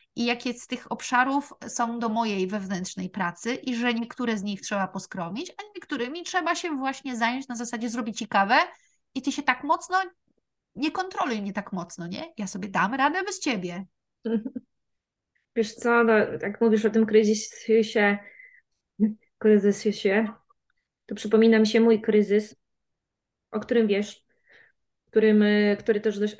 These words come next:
Speaker 2: myślę, że, y, wcześniej gdzieś cię to może bagatelizowało bardziej, a potem człowiek sobie uświadomił, że dobra, to jest kryzys, to ma swoją nazwę. I, i też myślę, że,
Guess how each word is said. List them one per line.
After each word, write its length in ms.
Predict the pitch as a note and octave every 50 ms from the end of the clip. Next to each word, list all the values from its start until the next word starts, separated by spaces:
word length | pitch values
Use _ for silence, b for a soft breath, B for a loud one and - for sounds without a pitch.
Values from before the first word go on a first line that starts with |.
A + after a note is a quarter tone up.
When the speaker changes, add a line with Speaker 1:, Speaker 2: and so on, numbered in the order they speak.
| - G3+ -
Speaker 2:
myślę, 320 | A#3 C#4+ C#4 - - D4 C4
że, 340 | C4 C4 C4 C4 - -
y, 220 | G3 G#3+ A3+ A3+ A3+
wcześniej 460 | A3+ - B3+ B3+ B3 C4 B3 B3+ B3+
gdzieś 200 | G#3+ A#3 A3 -
cię 220 | - - B3 G#3+
to 100 | - C4
może 280 | A#3 A#3+ A#3+ B3+ A#3+ A#3+
bagatelizowało 880 | G#3+ A#3 A3 A#3+ A#3+ B3 B3 A#3 A3+ G#3+ A3+ A3+ G#3 B3+ B3 A#3 A3 G#3
bardziej, 380 | G#3 A3 A#3 A#3+ G#3+ B3 A#3+ -
a 80 | G#3
potem 240 | G#3+ A3+ A3+ A3+ A3+
człowiek 220 | A#3 A#3 A3+ A3+ A3+
sobie 120 | - A3+
uświadomił, 460 | A3 A3 - A#3 G#3+ A#3 A#3 A3+ A#3
że 100 | A3+ A#3+
dobra, 220 | A3+ D4 C#4 C4 A#3
to 60 | A#3+
jest 100 | A#3+ A#3
kryzys, 340 | - - C#4+ C4 A3+ A3 G#3+
to 80 | - A3+
ma 100 | A3 A3
swoją 280 | G#3+ - - A3+ A3 A#3
nazwę. 480 | B3+ A#3 G3 F#3+ F#3+ F3 F3+ F3+ F#3+ F#3+ B B B B B B B B _
I, 380 | - G#3+ A#3 A3+ A3 A3 G#3+ A#3
i 60 | A#3
też 260 | - C#4+ C#4 C#4 -
myślę, 360 | C4 B3+ C4 C4 - C4 B3+ A#3
że, 440 | A3 A#3 A#3 A#3 A#3 A3+ A#3 -